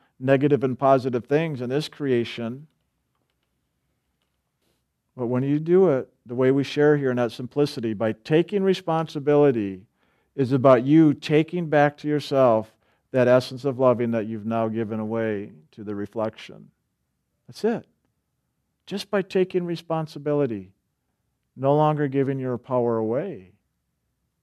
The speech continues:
is gonna make a huge shift in your consciousness. But that shift is simply because you now are bringing back the focus of your living, loving essence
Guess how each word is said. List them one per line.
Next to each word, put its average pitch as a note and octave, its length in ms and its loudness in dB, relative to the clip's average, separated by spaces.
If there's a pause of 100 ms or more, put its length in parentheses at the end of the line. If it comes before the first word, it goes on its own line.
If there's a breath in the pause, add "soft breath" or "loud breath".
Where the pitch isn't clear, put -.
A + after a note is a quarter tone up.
(1200)
is G#2 120 -20
gonna A#2 180 -2
make A2+ 240 -2
a G2+ 60 -12
huge D3 920 -12 (1040)
shift - 540 -4
in G#2+ 100 -10
your A2 120 -6
consciousness. A2 960 -8
But A2+ 100 -12
that A2 160 -4
shift B2+ 480 -4
is A#2 80 -12
simply A#2+ 380 -6
because A2 680 -4 (360)
you B2 120 -4
now A2+ 760 2 (400)
are A#2+ 120 0
bringing A#2 500 -4
back A2 520 -4 (240)
the A2 100 -10
focus A#2+ 840 -6 (400)
of G#2+ 180 -10
your A2+ 240 -2
living, B2 360 -2
loving A#2+ 300 -2
essence A2 640 -8